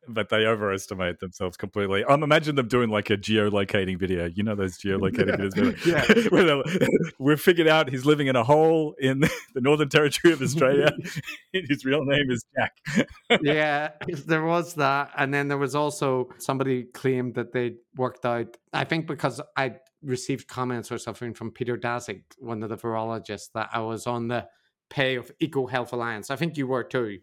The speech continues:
Speaker 1: Of course.
Speaker 2: Apparently.
Speaker 1: Mm.
Speaker 2: But yeah, so, you know, and they were like, "I don't see any other reason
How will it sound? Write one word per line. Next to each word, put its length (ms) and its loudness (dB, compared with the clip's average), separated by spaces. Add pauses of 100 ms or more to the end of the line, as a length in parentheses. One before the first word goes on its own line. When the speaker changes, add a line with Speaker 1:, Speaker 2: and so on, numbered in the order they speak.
Speaker 1:
Of 120 0
course. 220 -2
Speaker 2:
Apparently. 600 -6
Speaker 1:
Mm. 60 -8
Speaker 2:
But 180 -6 (180)
yeah, 240 -2
so, 400 -4 (300)
you 80 -2
know, 160 0
and 120 -2
they 40 0
were 100 0
like, 240 -2
"I 80 2
don't 180 -2
see 120 0
any 140 -2
other 180 -4
reason 500 -4